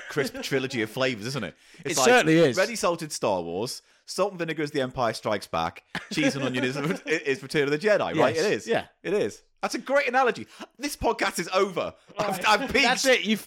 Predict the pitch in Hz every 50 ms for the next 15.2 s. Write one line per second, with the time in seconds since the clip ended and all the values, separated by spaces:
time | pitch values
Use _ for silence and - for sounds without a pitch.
0 | - - 202 226 214 165 - - - - 147 135 143 147 147 - - 151 139 135
1 | 120 110 107 107 - 214 190 - 190 233 254 254 208 - 208 220 220 208 220 202
2 | 147 110 110 120 139 147 - 127 120 156 185 190 196 - 170 175 - - - -
3 | - 95 78 62 69 - - - 113 107 104 107 117 131 156 147 - - 139 139
4 | 131 127 123 123 120 120 - 110 95 - 131 139 147 156 165 170 208 226 226 220
5 | - 196 135 135 123 120 185 180 196 214 196 156 - - 180 160 - 165 139 127
6 | 131 139 - 143 131 131 127 104 85 67 67 67 - - 123 139 165 156 - 156
7 | 135 127 139 135 - - 143 139 120 - - 147 123 117 131 123 120 - - 110
8 | 101 _ _ - 123 131 - - - - - 95 80 62 - - 92 95 - 104
9 | 95 110 104 95 98 - - 113 - _ - - 113 - - - - 78 76 -
10 | 113 120 170 214 247 247 226 196 160 127 107 87 76 - _ - 190 151 147 170
11 | 214 208 202 208 185 - - 208 214 208 202 - - 80 - _ _ _ _ _
12 | - 156 190 233 240 - 226 196 196 151 160 175 156 - - 196 78 - _ -
13 | 170 170 175 170 170 170 160 - - 151 160 - 185 165 165 165 165 170 165 160
14 | 151 151 - 156 139 143 131 127 - - 143 135 127 - 147 135 135 127 - 104
15 | 85 73 -